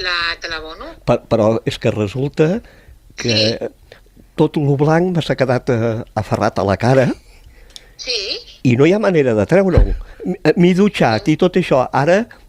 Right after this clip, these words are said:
Speaker 2: els companys m'estan intentant de treure amb cetona i, escolta,
Speaker 1: Amb
Speaker 2: m'estan fe-,
Speaker 1: acetona?
Speaker 2: oh, en què vols que m'ho tregui, fill meu?
Speaker 1: Ostres, però tan, tan blanc t'ha quedat i no t'ho poden treure?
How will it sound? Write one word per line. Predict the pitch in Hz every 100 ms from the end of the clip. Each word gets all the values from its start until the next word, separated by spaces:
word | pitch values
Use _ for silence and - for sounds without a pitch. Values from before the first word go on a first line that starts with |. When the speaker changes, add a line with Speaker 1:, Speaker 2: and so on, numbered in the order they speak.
| -
Speaker 2:
els | 131 107
companys | 143 131 156 196
m'estan | 160 139 151 151
intentant | 139 143 139 135
de | 127 123
treure | 127 127 127 127 -
amb | - 127
cetona | - 110 160 170 175 285 - - - - - -
i, | 120
escolta, | 101 - 143
Speaker 1:
Amb | 117
Speaker 2:
m'estan | 104 - 151
fe-, | 151 -
Speaker 1:
acetona? | - 226 - 190 180 180 311 508 - _ -
Speaker 2:
oh, | - - - -
en | 135
què | 160
vols | 156 -
que | 165
m'ho | 156
tregui, | 160 156 143
fill | - 147
meu? | 165 135 110 - - - _ - - - - - - - - - - - -
Speaker 1:
Ostres, | - - 180 -
però | - 185
tan, | - 196 185
tan | 202 208
blanc | 226 220
t'ha | 233
quedat | 247 226 208 233
i |
no | 220
t'ho | 214 226
poden | 226 233 233
treure? | - 170 160